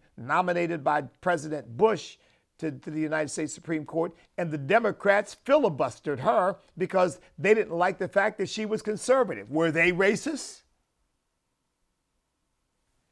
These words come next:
I tell you, I've said this before, I'll say it again, these leftists are the biggest racists on the planet because they really believe that if you don't think the way, that if you're a black person or Hispanic or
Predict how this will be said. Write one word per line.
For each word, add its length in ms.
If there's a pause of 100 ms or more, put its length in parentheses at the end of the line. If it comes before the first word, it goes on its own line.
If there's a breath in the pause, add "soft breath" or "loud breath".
(240)
I 80
tell 220
you, 80
I've 160
said 200
this 140
before, 380
I'll 120
say 220
it 80
again, 320
these 160
leftists 380
are 40
the 80
biggest 400
racists 380
on 120
the 40
planet 400 (1080)
because 260
they 140
really 300
believe 680 (320)
that 140
if 100
you 80
don't 220 (100)
think 220
the 80
way, 180
that 180
if 120
you're 100
a 60
black 340
person 540 (200)
or 140
Hispanic 600 (540)
or 380